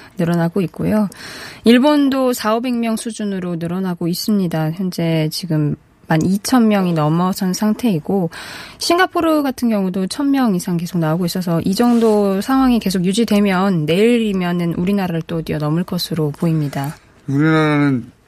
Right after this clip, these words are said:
Speaker 2: 제가 한 이 주 전쯤에 그런 말씀 드린 것 같은데, 우리가 들어본 나라, 이름을 들어본 나라들은 다 우리나라 숫자를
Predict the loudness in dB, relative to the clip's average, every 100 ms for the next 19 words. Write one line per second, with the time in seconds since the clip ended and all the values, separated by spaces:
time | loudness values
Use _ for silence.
0 | _ _ _ -20 -16 -8 -2 0 0 -2
1 | -4 -6 -4 -2 0 0 0 -2 -2 0
2 | -2 -2 -4 -2 -2 -2 -6 -8 -8 -8
3 | -12 _ -20 -20 -20 _ _ -2 0 2
4 | 2 2 2 2 2 2 2 2 0 -6
5 | -10 -18 _ _ _ _ _ _ _ -6
6 | 0 2 2 0 0 0 0 0 -2 -4
7 | -2 -2 -2 -2 -2 -2 0 0 -2 -6
8 | -12 -6 -4 -4 -8